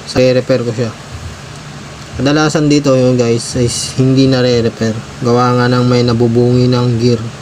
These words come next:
Pwede naman kung mayroong kaparehas nito na ang sira ay iba naman. Pwede nyo isalpak yung ibang gear dito. So, maselan to, kailangan picturean nyo muna bago nyo kalasin. Inalawang na, pinasok ng tubig, kaya nag-,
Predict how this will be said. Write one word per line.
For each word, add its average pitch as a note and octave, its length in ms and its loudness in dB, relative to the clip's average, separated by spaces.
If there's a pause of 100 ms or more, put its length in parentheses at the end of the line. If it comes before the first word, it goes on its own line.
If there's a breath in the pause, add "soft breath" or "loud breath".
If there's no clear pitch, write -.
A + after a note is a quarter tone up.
(500)
Pwede C3 160 2
naman D3 240 0
kung B2+ 160 2
mayroong B2+ 240 2 (320)
kaparehas B2 480 0
nito C3 400 2
na A#2 240 -2 (480)
ang C3 160 2
sira C3 480 2
ay B2 240 0
iba A2+ 160 0
naman. G#2+ 320 -2 (160)
Pwede A2+ 160 0
nyo A#2+ 80 2
isalpak A#2 480 -2
yung A#2+ 80 0
ibang A#2 240 0
gear G#2+ 160 -2
dito. G#2 320 -2 (1120)
So, C3+ 80 0
maselan B2 400 2
to, B2+ 80 -2
kailangan A#2+ 560 2 (640)
picturean D3+ 480 2
nyo E3 160 2
muna D#3 240 2
bago A#2+ 400 0
nyo B2+ 240 2
kalasin. A2 480 -2 (1400)
Inalawang C3+ 400 2
na, C#3 160 2
pinasok C3+ 400 0
ng C#3+ 160 2
tubig, C#3+ 320 2
kaya C3 320 2
nag-, - 200 -8